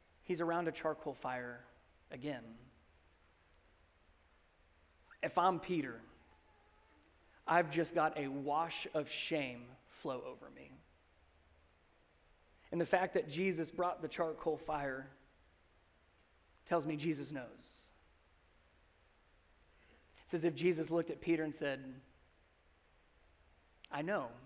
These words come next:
where you were the last time we had one of these. I know what you were talking about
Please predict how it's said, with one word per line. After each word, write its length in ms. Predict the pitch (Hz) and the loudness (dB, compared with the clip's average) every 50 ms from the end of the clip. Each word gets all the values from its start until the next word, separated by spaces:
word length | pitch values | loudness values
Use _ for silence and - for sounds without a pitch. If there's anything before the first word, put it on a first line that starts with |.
| - - - - - - - - - | -20 -20 -20 -20 -20 -20 -20 -18 -6
where 140 | - 156 160 | -2 0 0
you 120 | 170 165 | 2 2
were 120 | 160 156 135 | 0 0 0
the 80 | 131 | 0
last 260 | 135 135 139 135 - | 0 0 -2 -2 -4
time 160 | - 143 139 135 | -10 -8 -8 -8
we 100 | 131 127 | -8 -6
had 240 | 135 127 127 127 | -6 -6 -8 -8
one 120 | 127 139 139 | -12 -16 -16
of 80 | 143 | -16
these. 340 | - - - - - - - _ - - - - _ - - _ _ _ _ _ _ - - - - | -18 -18 -18 -20 -20 -20 -20 _ -20 -20 -20 -20 _ -20 -20 _ _ _ _ _ _ -20 -20 0 0
I 60 | 160 | 2
know 180 | 170 180 190 196 | 6 6 6 6
what 160 | 180 180 - | 6 4 4
you 100 | 165 165 | 2 0
were 80 | 160 | 0
talking 400 | 147 - 185 185 185 185 - 156 | 0 0 0 0 0 0 -2 -6
about 340 | 143 131 127 120 127 127 - | -4 -4 -6 -8 -8 -10 -12